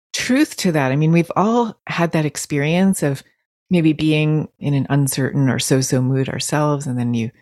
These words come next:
find yourself in the company of somebody who's in a really buoyant,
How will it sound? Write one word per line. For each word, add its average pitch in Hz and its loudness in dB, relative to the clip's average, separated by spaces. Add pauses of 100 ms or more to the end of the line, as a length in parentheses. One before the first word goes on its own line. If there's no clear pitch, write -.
(380)
find 151 2
yourself 135 -4
in 123 -6
the 120 -6 (200)
company 196 2
of 151 -2
somebody 147 0
who's 135 0
in 127 0
a 123 0
really 123 -4
buoyant, 156 2